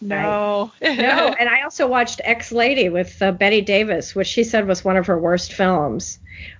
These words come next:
Speaker 1: But where
Speaker 2: Really?
Speaker 1: she's, where, yeah, where she's, well, I don't think she liked the way she looked in it, maybe because she's very blonde, but she played a very independent woman who was living with her boyfriend and does not wanna get married.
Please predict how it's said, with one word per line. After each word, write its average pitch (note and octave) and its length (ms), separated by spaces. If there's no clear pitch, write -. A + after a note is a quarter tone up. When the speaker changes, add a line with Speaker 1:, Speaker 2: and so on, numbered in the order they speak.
Speaker 1:
But G3+ 200
where G3 260
Speaker 2:
Really? F3+ 200
Speaker 1:
she's, A3+ 540
where, G#3+ 160
yeah, A3+ 340
where A3 260
she's, A#3+ 340
well, A#3 380
I E3+ 140
don't D4 140
think C#4 120
she C4 140
liked B3 180
the A#3+ 60
way A3+ 60
she G#3+ 160
looked F#3+ 340
in C#4+ 100
it, C#4 80
maybe C4+ 320
because A3 280
she's G3+ 140
very F#3+ 180
blonde, G3+ 380
but A3 120
she B3+ 220
played A#3 580
a G3+ 180
very G#3 220
independent A3 560
woman C4 300
who A#3 120
was F3+ 140
living G3+ 280
with F#3+ 140
her F#3 100
boyfriend A#3 760
and G3 140
does F#3 200
not G3+ 320
wanna A#3 180
get A3 200
married. G#3 560